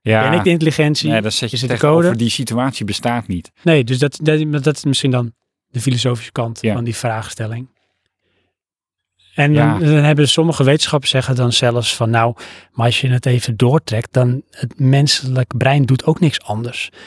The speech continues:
Speaker 2: Want feitelijk alles wat ik de hele dag doe, is op basis van input en dat verwerk ik en dan heb je output."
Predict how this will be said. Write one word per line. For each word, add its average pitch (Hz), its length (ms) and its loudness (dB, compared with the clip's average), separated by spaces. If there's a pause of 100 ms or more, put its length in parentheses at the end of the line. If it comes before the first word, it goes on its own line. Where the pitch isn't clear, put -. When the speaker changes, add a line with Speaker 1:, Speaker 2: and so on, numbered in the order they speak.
Speaker 2:
Want - 160 -4
feitelijk 139 420 -2
alles 160 260 2
wat 127 140 2
ik 127 100 0
de 120 80 2
hele 123 200 4
dag 110 220 -4
doe, 131 320 2 (140)
is - 220 0
op 123 140 -4
basis 131 360 2
van 131 120 -4
input 165 380 0
en 143 80 2
dat 127 160 0
verwerk 135 360 0
ik 127 140 -2
en 127 80 0
dan 123 80 -2
heb 120 140 -4
je - 100 -4
output." - 500 -4